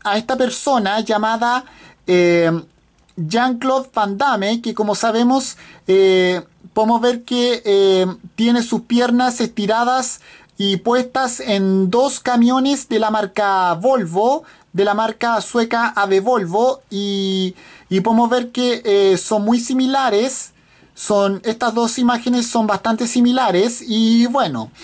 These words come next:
y precisamente esto es un, esta es una parodia de Transformers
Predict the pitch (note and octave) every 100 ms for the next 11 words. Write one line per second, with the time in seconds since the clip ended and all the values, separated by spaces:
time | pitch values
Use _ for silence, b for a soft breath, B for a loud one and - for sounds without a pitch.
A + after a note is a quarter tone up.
0 | B B B B B B - F#3 F#3 F#3
1 | F3+ E3 G#3 - A#3 C4 C4+ C4+ - C#4
2 | B3+ A#3 A#3 B3+ A#3 - B3 A#3+ A#3 A#3
3 | A3+ A#3+ A#3 A#3 A3+ G#3 G#3 A3+ A#3+ B3
4 | A#3+ A#3 A#3 A#3 A3+ G#3+ F#3 - A#3+ B3
5 | B3+ C4+ - -